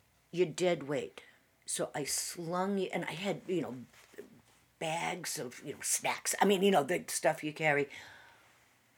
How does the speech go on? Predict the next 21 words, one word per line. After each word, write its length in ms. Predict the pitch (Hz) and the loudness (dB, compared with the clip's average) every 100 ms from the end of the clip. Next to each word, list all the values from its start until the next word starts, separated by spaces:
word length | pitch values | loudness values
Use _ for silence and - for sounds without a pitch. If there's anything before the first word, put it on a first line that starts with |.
| _ _ _ _ _ _ _ _ _ _ _ _ - | _ _ _ _ _ _ _ _ _ _ _ _ -12
Plus, 560 | - 196 208 226 - - | 0 10 12 12 8 0
you 220 | 202 196 | 6 6
with 100 | 175 | 6
these 180 | 156 151 - | 0 -10 -12
friggin' 880 | - - - - - 202 185 160 123 - _ _ _ _ - | -20 -20 -20 -18 2 4 4 2 -2 -8 _ _ _ _ -4
braces 600 | 165 185 240 226 165 165 | 6 8 10 6 2 4
on, 300 | 131 120 117 - - _ - | 4 2 0 -10 -20 _ 0
your 200 | 165 175 | 4 6
legs, 580 | 175 185 185 156 - - _ - - | 8 8 6 2 -6 -10 _ -14 2
you, 300 | 214 294 220 - | 6 6 4 -2
you, 360 | 180 214 208 - _ - _ _ _ - | 4 4 4 -2 _ -20 _ _ _ 4
you 100 | 233 | 8
know 140 | 311 | 10
how, 260 | 349 320 226 | 10 10 10
like, 300 | 196 170 - | 10 8 6
a 60 | 180 | 4
lot 180 | 165 160 | 6 6
of 80 | |
times 420 | 156 156 151 143 151 | 4 0 0 0 0
when 160 | |
a 80 | 156 | 2